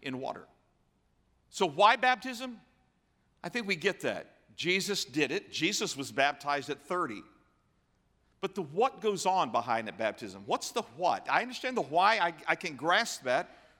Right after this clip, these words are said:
But what happens? Do you just get wet? No. Romans six, back to our passage we've been reading. "For we died and were buried with Christ by baptism." Here's what happens at baptism.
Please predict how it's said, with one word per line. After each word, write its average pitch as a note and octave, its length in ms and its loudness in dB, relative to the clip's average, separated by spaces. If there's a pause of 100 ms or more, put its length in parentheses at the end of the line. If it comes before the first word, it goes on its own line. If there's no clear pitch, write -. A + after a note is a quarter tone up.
But D#3+ 220 -2
what B3 180 0
happens? - 680 0
Do C#3 100 -6
you D3+ 120 -4
just F3+ 500 -4
get F3+ 300 -4
wet? B2 520 -2 (1700)
No. G#2+ 180 -8 (1700)
Romans D#3 300 0
six, - 340 -2
back C3 260 2
to D#3 60 -2
our B2 100 2
passage D#3 420 -2
we've B2 160 -4
been B2 80 -6
reading. A#2+ 320 -4
"For D3 180 -4
we C#3+ 180 -4
died D3+ 600 4 (1120)
and C#3 380 0
were C3 180 0
buried D#3 560 0
with D#3+ 140 -8
Christ C#3 600 -2
by A#2+ 140 2
baptism." A#2+ 560 -4
Here's D#3+ 300 -6
what D#3+ 140 -2
happens C3 300 -4
at G#2+ 120 -10
baptism. A#2 520 -4